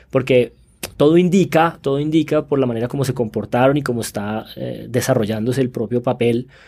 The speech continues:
eh, que tenían claro que los iban a meter a la cárcel.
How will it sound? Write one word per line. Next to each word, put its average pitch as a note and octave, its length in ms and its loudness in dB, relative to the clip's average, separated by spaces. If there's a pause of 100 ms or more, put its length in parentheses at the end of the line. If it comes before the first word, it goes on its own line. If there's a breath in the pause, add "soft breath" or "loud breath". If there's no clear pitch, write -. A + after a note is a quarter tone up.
(400 loud breath)
eh, B2 400 -4
que C3+ 100 0
tenían B2 260 2
claro C#3+ 260 4
que C#3+ 80 -2
los A#2+ 220 0
iban A#2 140 -2
a B2+ 40 0
meter G#2+ 200 -4
a - 40 -4
la A2+ 80 -6
cárcel. - 400 -4